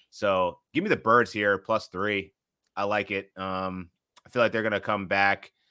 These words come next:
have a better game against, you know, obviously they lost to the Chargers, but, uh, they did. I think we're gonna see Jalen Hurts have to throw the ball a little bit more. Um, he hasn't done that over the last couple of weeks. We saw Sirianni completely abandon the pass and only commit to the run.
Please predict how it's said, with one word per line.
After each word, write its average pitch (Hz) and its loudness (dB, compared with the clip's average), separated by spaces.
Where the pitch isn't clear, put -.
have 139 6
a 127 2
better 127 6
game 120 6
against, 110 -2
you 113 -8
know, 104 -2
obviously 104 0
they 98 -2
lost 101 -2
to 95 -12
the 90 -12
Chargers, 98 -2
but, 98 -6
uh, 92 0
they 95 -6
did. 101 -6
I 110 -2
think 156 4
we're 147 0
gonna 147 2
see 131 -2
Jalen 117 0
Hurts 113 -2
have 107 0
to 101 -10
throw 101 -2
the 95 -4
ball 98 0
a 90 -6
little 95 -8
bit 90 -8
more. 98 -2
Um, 87 -10
he 87 -8
hasn't 92 -4
done 95 -2
that 95 -4
over 92 -6
the 92 -6
last 92 -2
couple 90 -12
of 85 -8
weeks. 98 -8
We 87 -18
saw 92 -4
Sirianni 95 -4
completely 107 -4
abandon 95 0
the 87 -8
pass 90 -4
and 90 -14
only 92 -10
commit 92 -12
to - -18
the 82 -6
run. 90 -2